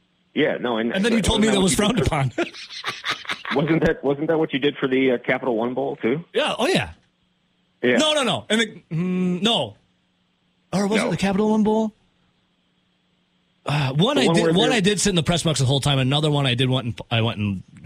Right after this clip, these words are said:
Speaker 2: kind of partied.
Speaker 1: <laughs>
Speaker 2: And you, then you, again, you told me
Speaker 1: What?
Speaker 2: that was frowned upon. <laughs>
Speaker 1: Hey, but again, who cares what I say? It doesn't matter what I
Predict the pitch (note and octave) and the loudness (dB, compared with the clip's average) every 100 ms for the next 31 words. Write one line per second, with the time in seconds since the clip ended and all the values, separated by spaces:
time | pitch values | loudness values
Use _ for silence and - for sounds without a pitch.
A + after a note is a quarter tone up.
0 | - A2 C2 - - - - - _ _ | -8 -8 -6 -12 -12 -14 -18 -20 _ _
1 | _ _ _ - - B2 - - D#3 - | _ _ _ -14 -6 -6 -6 -6 -6 -4
2 | - - F3 D#3+ E3+ F3 G#3+ D#3+ A#2+ D#3+ | -2 2 2 2 2 2 2 2 2 2
3 | E3+ E3+ G#3 G3+ C#3 A2+ G2+ - - - | 2 0 2 0 0 -2 -4 -8 -8 -6
4 | - - - - - - - B2+ C3+ - | -4 -4 -6 -8 -10 -8 0 0 2 -2
5 | - - C#3 F3 D3+ G#2+ - C#3+ C3+ D#3 | -4 -2 0 0 0 -4 -4 -4 0 0
6 | C#3 B2+ E3 G3 - C#2 C#2+ - - C3+ | 0 0 -2 -4 -6 -8 -10 -12 -8 -6
7 | A#2+ B2+ F#2 A2+ E3 | -4 -2 -2 -2 -4